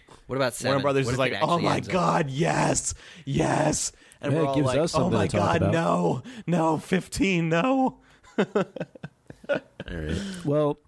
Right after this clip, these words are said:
Speaker 3: I think, uh, we can probably wrap up this discussion. There was one other question, uh, and Andrew, you kinda touched on it earlier when you were talking about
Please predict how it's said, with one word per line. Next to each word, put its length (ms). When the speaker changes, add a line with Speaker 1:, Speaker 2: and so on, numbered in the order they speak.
Speaker 3:
I 120
think, 380
uh, 400
we 200
can 160
probably 500
wrap 280
up 160
this 140
discussion. 680
There 100
was 140
one 140
other 180
question, 720
uh, 320
and 340
Andrew, 240
you 80
kinda 220
touched 340
on 140
it 180
earlier 380
when 120
you 80
were 60
talking 360
about 380